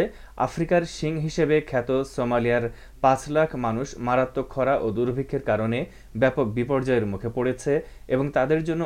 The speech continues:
অবিলম্বে সাহায্যের প্রয়োজন। খরার কারণে ভয়াবহ দুর্ভিক্ষের কথা উল্লেখ করে মহাবিপর্যয় রোধের জন্য সোমালিয়ার প্রেসিডেন্টও গত সপ্তাহে আন্তর্জাতিক সাহায্যের আবেদন জানিয়েছিলেন।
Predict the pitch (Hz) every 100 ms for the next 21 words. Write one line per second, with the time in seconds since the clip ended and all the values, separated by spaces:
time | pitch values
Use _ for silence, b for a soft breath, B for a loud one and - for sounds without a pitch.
0 | - 123 135 147 113 107 131 127 123 107
1 | 98 95 92 92 85 71 B B B B
2 | - 160 170 185 185 160 175 139 143 123
3 | 143 143 160 135 131 131 139 147 147 127
4 | 143 143 110 110 120 131 139 143 B B
5 | B 117 147 123 127 139 127 135 123 127
6 | 139 139 131 127 127 156 185 B B -
7 | 139 139 156 170 - 147 143 156 160 120
8 | 95 98 110 113 131 - 139 151 - 123
9 | 123 156 156 151 139 135 123 113 113 123
10 | 110 113 113 110 98 92 90 - 98